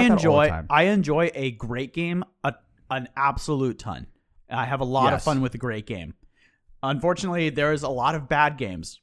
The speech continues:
Speaker 2: that I kind of think I just compulsively play that aren't really that much fun.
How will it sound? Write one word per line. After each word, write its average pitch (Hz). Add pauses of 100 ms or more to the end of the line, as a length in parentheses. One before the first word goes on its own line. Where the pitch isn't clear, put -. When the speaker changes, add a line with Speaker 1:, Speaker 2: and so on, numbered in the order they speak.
(160)
Speaker 2:
that 127
I 131
kind 170
of 180
think 185
I 170
just 156
compulsively 151
play 147
that 107
aren't 139
really 147
that 139
much 123
fun. 92